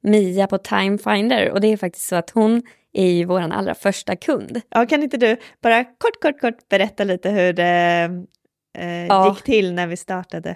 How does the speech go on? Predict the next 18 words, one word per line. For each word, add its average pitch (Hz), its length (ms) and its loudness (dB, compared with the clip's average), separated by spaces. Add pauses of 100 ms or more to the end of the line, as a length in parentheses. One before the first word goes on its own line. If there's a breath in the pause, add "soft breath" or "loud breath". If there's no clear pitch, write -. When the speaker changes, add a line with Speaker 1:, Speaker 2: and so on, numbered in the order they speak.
(160)
Speaker 1:
Ja, 208 360 4
Speaker 2:
Check. 190 80 -10
Speaker 1:
för 196 60 -8
det, 202 120 -4 (120)
det 190 160 -4
kommer 185 180 -6
jag 175 120 -4
ju 165 60 0
aldrig 175 380 -4
glömma. 196 380 -2
Och 196 100 -2
det 202 120 -2
var 214 180 0
ju 220 100 -4
så 170 240 -4
att 170 440 -4 (640)
vi 214 200 4
var 180 360 2